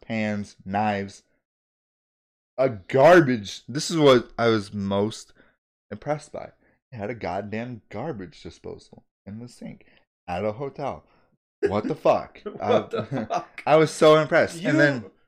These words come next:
Speaker 2: you would, I would, I would assume, like, if I were to own a hotel and someone would be like, "Oh, you know, we need the garbage, or we don't need a garbage disposal," I'd be like, "Motherfucker, this is a hotel.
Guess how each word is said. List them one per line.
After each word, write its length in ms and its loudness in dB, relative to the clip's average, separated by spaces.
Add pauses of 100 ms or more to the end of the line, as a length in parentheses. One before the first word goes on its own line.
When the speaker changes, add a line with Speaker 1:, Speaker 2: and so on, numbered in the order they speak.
(140)
Speaker 2:
you 280 0
would, 280 -8
I 180 2
would, 340 -6 (400)
I 120 4
would 200 0
assume, 400 -6
like, 180 -4
if 100 -6
I 140 0
were 160 0
to 180 -6
own 200 -2
a 60 -4
hotel 680 -2 (480)
and 80 -12
someone 220 -4
would 60 -6
be 60 -2
like, 240 -4
"Oh, 440 2
you 140 -10
know, 120 -8
we 100 -8
need 160 -6
the 60 -8
garbage, 500 0
or 300 -10
we 240 -6
don't 160 6
need 160 -4
a 20 -10
garbage 360 -2
disposal," 320 -8
I'd 80 -8
be 60 -6
like, 120 -10
"Motherfucker, 680 -4
this 160 -6
is 120 -10
a 80 -10
hotel. 680 -8